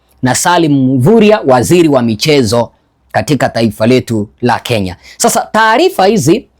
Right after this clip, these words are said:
ziliweza kutolewa na waziri wa afya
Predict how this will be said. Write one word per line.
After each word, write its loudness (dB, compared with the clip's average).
ziliweza 2
kutolewa 0
na 2
waziri 4
wa 0
afya 0